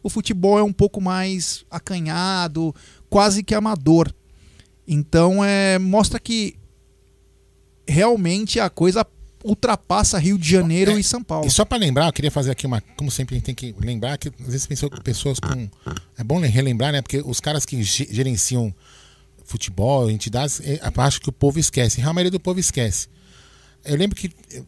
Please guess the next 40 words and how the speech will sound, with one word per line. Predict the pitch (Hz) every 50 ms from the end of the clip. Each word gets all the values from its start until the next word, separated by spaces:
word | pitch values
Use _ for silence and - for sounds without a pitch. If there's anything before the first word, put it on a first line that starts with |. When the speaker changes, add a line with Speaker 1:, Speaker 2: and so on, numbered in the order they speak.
| -
Speaker 2:
não | - -
sei | - 160
se | 151 -
faz | 135 123 - -
três, | - 135 160 170 131 104 104 107 - _ _ _
três | 135 135 151 135 120
anos | 120 123 113 104
atrás, | 110 98 - - 123 131 127 110 - - - - - - - -
ou | 107
quatro, | 98 - 120 127 131 123 - - 104 98 - _ _ _ _ _ _ _ _ _ _ _
que | - - 131
a | 123 123 123 120 117
C | - 147
B | 120 117 139
F | 135 - -
chegou | - 143 135 147
e |
falou | - - 147 156
o |
seguinte, | 139 - 151 131 131 123 - 160
"Olha, | 160 139
pra | - - 156
dar | 151 196 208
uso | 185 175 185 175 135 139
aos | 135 131 123
estádios, | 127 - - - 135 135 127 117 110 101 - - - - _
por | - 123
exemplo, | 120 104 135 151 - -
como | - 131 123
a | 117 110 101 104 104 -
Arena | - 110 110 110 117 110 107
do | 101
Pantanal, | - 117 113 - 110 95 104 120 139 143 135 127 117 104 - _ - - - - _ -
como | - 123 123
o | 120
Estádio | 101 - 135 123 123 113
da | 113 120
Amazônia, | 117 113 107 98 92 110 131 139 139 131 117 107 98 98
lá | 104 113 117
do, | 113 104 104 98 95